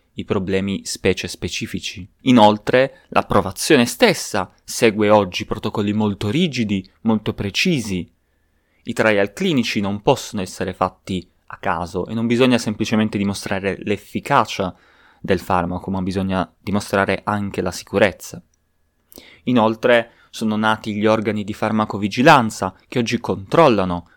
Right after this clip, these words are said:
che i farmaci siano effettivamente sicuri e in caso di problematica anche minima sono pronti a ritirare il farmaco e a fare maggiori controlli. Insomma, oggi c'è una maggiore sicurezza e un maggior controllo nei confronti dei farmaci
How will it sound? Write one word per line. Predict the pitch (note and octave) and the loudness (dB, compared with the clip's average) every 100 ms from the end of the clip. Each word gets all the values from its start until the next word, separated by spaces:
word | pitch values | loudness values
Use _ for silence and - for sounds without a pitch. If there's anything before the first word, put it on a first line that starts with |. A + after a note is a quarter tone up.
| - | -16
che | F#2 | -8
i | |
farmaci | - F2+ F#2 E2+ F2 | -2 0 -2 -6 -10
siano | - F2+ E2+ E2+ - _ _ | -10 -8 -6 -8 -12 _ _
effettivamente | - - G#2 - A2 F#2+ F#2+ F#2 F2+ | -16 -8 -6 -4 -2 0 0 -2 -4
sicuri | - - - F#2+ F2 C3 F3 _ _ _ - | -8 -12 -16 -12 -4 -2 -4 _ _ _ -2
e | F#3 | -2
in | C#3 | 0
caso | - G#2+ G2+ G2+ F#2+ F2+ - | 2 2 2 0 -2 -2 -8
di | G2+ G2+ G2+ - _ | -8 -4 -4 -6 _
problematica | G#2+ G2 G#2+ A2 G2+ A2 C3 - | -4 0 2 2 2 -2 -6 -2
anche | G#3+ A3 A3+ D3 | -2 -2 -2 -2
minima | C#3 C3+ C3 C3 C3+ | -2 -2 0 0 0
sono | - A#2+ | 0 0
pronti | A#2+ C3+ C3 - C3+ - _ | 0 -2 -2 -4 -6 -8 _
a | F#2+ | -6
ritirare | F#2 F2+ G2+ B2 C3+ | -4 -2 4 4 4
il | C3 | 2
farmaco | - A2 G2 G2 - A#2 | 2 2 2 -2 -4 -6
e | C3+ | -6
a | |
fare | B2 G2+ F#2 | -4 -4 -4
maggiori | F#2 F2+ F2 | -8 -10 -10
controlli. | F2 F2 - - - _ _ | -12 -16 -16 -18 -20 _ _
Insomma, | D3+ D3+ C#3 B2+ - | -4 -2 2 2 2
oggi | C#3 B2+ C3 B2 _ | -2 -4 -6 -8 _
c'è | - | -6
una | A2 | -4
maggiore | G#2+ G#2 G#2 B2+ B2 | -2 -4 -2 2 2
sicurezza | A2+ - - B2 A#2+ - A#2 A2+ | 0 -8 -4 -2 -2 -2 -2 -2
e | C#3+ | -4
un | C3 | -6
maggior | C3 B2 B2 | -4 -4 -6
controllo | B2+ B2 D#3+ D3+ A#2+ | -6 -4 -2 -2 -2
nei | G#2 | -6
confronti | G2 F#2 G2 F#2 | -10 -12 -12 -10
dei | F2+ F2+ | -8 -4
farmaci | F2+ E2+ F2 - F#2+ | -4 -4 -8 -10 -12